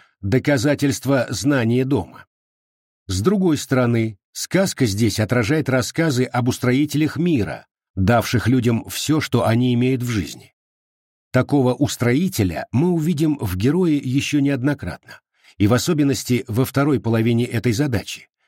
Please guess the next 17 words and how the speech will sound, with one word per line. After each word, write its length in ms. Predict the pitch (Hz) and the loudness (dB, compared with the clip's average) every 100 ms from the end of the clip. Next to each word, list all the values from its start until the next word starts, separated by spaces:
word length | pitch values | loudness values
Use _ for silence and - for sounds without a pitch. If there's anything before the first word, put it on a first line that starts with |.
| _ | _
в 140 | - - | -20 0
требовании 720 | 127 135 113 117 117 120 123 | 2 4 2 2 2 0 0
насадить 540 | 120 123 131 113 104 | 0 0 0 0 -2
сад 340 | - 147 147 - | -2 -2 -2 0
или 380 | 117 113 104 - _ - | 0 2 0 -6 _ -12
вспахать 600 | - - 113 - 143 - | -4 0 0 2 0 2
и 200 | 104 98 | 2 2
засеять 560 | 90 120 - 127 113 | 0 0 0 0 -2
поле. 340 | - - - - _ _ _ _ _ _ _ _ | -8 -12 -12 -16 _ _ _ _ _ _ _ _
В 100 | - | -4
приведенных 720 | - 117 127 117 107 104 98 | 2 2 4 2 4 2 0
текстах 500 | - 151 - - 85 | -2 -4 -2 -6 -2
мы 140 | 107 127 | 0 2
видели, 500 | 101 - - - - _ _ _ | 0 -2 -10 -14 -16 _ _ _
что 200 | - - | -6 2
мифический 640 | 113 127 - 202 160 - 117 | 2 2 0 0 -2 0 0
герой 500 | 98 107 156 160 | 2 2 2 -2